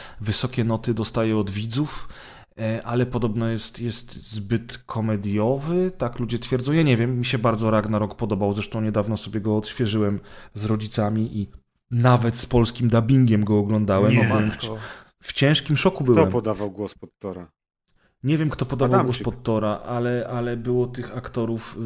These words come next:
Speaker 1: y, dosyć znanych sporo i powiem ci szczerze, że byłem w ciężkim szoku, bo to było na polski bardzo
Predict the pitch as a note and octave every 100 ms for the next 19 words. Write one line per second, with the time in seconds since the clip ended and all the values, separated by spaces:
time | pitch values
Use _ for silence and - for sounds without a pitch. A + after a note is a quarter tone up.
0 | G#2+ F#2 F2 G#2+ A#2 - G#2+ - A#2+ A2
1 | A2 G#2 - - A#2 A#2 A#2 - A2 A2
2 | - - - - G#2+ A2 A2 - - A2+
3 | A2+ G#2+ G2+ G#2+ G#2 - A2+ - A2+ G#2+
4 | - G#2 C3 A2 G#2+ A2 A2 - - _
5 | G2+ - _ A2 G2+ A2 G#2+ G#2+ G2+ A2+
6 | G#2 A2 F#2+ G2+ G2+